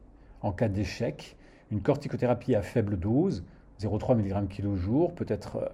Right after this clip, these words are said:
instituée avec un objectif de sevrage rapide. Dans tous les cas, il est légitime d'associer d'emblée un traitement de fond, l'hydroxychloroquine en première intention. Si échec, méthotrexate en suivant les posologies indiquées dans le traitement de la polyarthrite rhumatoïde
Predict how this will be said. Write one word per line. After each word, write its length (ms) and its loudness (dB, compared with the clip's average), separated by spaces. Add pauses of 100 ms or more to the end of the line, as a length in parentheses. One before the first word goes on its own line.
instituée 800 -2
avec 240 -4
un 100 2
objectif 460 -4
de 100 -4
sevrage 500 -2 (120)
rapide. 580 -4 (800)
Dans 100 2
tous 140 0
les 100 4
cas, 140 4
il 100 4
est 60 2
légitime 480 0
d'associer 400 -2
d'emblée 340 4
un 80 4
traitement 380 -2
de 60 -4
fond, 340 -2 (400)
l'hydroxychloroquine 840 0
en 80 0
première 320 -2
intention. 640 -4 (340)
Si 200 2
échec, 320 2
méthotrexate 720 2
en 100 0
suivant 400 0
les 80 2
posologies 520 0
indiquées 400 0
dans 100 -2
le 60 -4
traitement 340 -2
de 40 0
la 60 0
polyarthrite 560 -4
rhumatoïde 680 -2